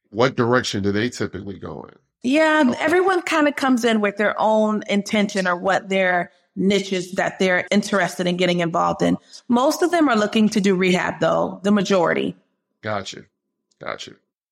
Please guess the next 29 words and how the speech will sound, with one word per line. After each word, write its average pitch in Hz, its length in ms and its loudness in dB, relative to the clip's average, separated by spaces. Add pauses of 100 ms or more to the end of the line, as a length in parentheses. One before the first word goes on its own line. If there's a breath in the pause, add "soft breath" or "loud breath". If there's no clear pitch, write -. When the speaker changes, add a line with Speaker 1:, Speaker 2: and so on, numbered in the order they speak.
(340)
Speaker 1:
The 107 140 -2
big 147 440 0
hurdle 127 600 0
that 107 160 2
a 104 60 2
lot 104 220 0
of 101 60 -6
people 104 320 -8
face 104 460 -4
is 98 340 -2
funding. 123 600 -2 (540)
So 110 760 0 (140)
how 151 200 -2
do 202 80 0
you 175 160 0
actually 113 800 -2 (600)
help 147 380 0 (180)
your 123 500 2
students 131 540 -2
with - 140 -8
funding? 151 680 -2 (220)
How 139 160 0
does 151 180 0
funding 120 560 0
work 104 500 -2
with 98 220 -6
real 101 160 0
estate 98 380 -4
development? 95 720 -4